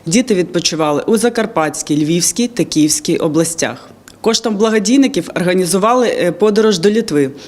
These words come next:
для тридцяти дітей від десяти до чотирнадцяти років. Це сини і доньки загиблих оборонців. Від початку дві тисячі двадцять четвертого року на Дніпропетровщину усиновили п'ятдесят два хлопчиків та дівчат.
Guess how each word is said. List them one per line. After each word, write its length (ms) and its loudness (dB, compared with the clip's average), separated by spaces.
для 340 2
тридцяти 500 -2
дітей 420 2
від 160 -4
десяти 420 0
до 140 0
чотирнадцяти 680 -2
років. 320 -4
Це 200 -2
сини 300 0
і 60 2
доньки 380 0
загиблих 560 -2
оборонців. 560 -4
Від 220 0
початку 500 -2
дві 140 0
тисячі 300 0
двадцять 380 -4
четвертого 580 -2
року 280 -2
на 120 2
Дніпропетровщину 880 0
усиновили 520 2
п'ятдесят 500 0
два 200 -2
хлопчиків 580 -4
та 180 -4
дівчат. 460 -6